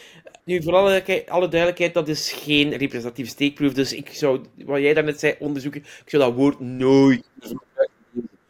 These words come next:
Sorry, maar dan zou, maar ik, ik heb niet stilgezeten.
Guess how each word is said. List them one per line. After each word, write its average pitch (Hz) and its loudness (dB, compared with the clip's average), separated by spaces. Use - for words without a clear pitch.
Sorry, 131 0
maar 127 -4
dan 143 -2
zou, 139 -4
maar 196 -4
ik, 220 -8
ik - -16
heb 233 -2
niet 233 -6
stilgezeten. 151 -4